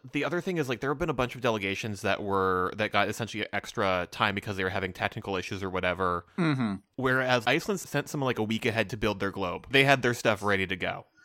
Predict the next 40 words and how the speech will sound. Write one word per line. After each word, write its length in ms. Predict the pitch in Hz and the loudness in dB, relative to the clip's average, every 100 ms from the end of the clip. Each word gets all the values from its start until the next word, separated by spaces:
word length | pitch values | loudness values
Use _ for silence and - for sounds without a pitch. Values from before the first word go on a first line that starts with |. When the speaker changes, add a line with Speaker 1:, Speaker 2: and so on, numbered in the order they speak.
| _ - | _ -8
Speaker 2:
Yeah, 160 | 107 | -4
Speaker 1:
They 100 | 90 | -2
did 180 | 117 113 | 0 0
the 100 | 101 | 0
Speaker 2:
and 80 | 104 | 0
Speaker 1:
assignment, 400 | 107 90 87 - | 0 -4 -6 -6
and 100 | 95 | -2
I 40 | |
appreciate 540 | 90 - 92 - - - | -2 -4 -8 -8 -12 -18
that. 180 | - - - | -20 -12 0
Speaker 2:
they 80 | |
also 180 | 120 110 | 2 2
have 100 | 113 | -2
the 100 | 113 | -4
extra 220 | 104 - 113 | -4 -4 0
challenge 340 | 131 113 110 | 0 0 -2
of, 140 | 117 | -4
like, 160 | 127 113 | -4 -2
"Yeah, 100 | 190 | -2
we're 100 | 170 | -2
coming 220 | 190 233 | -2 -2
from 160 | 202 185 | 0 0
the 180 | 151 120 | 2 4
island 360 | 120 117 113 - | 4 2 0 0
all 300 | 135 147 170 | 4 8 8
the 60 | 160 | 6
way 140 | 127 | 2
over 220 | 110 104 | 0 -4
there." 360 | 95 87 87 80 | -6 -6 -6 -4
Speaker 1:
Yeah, 120 | 117 - | 0 6
Speaker 2:
So 220 | - - - | 8 10 8
Speaker 1:
yeah, 200 | 214 - | 6 4
we, 60 | 202 | 2
we 20 | |
don't 140 | 233 214 | 6 12
have 240 | 202 208 | 12 12
a 100 | 165 180 | 8 6
Speaker 2:
<laughs> 60 | |
Speaker 1:
direct 260 | 117 113 180 | 6 4 2
flight. 540 | - 107 90 87 - | -6 -4 -4 -6 -14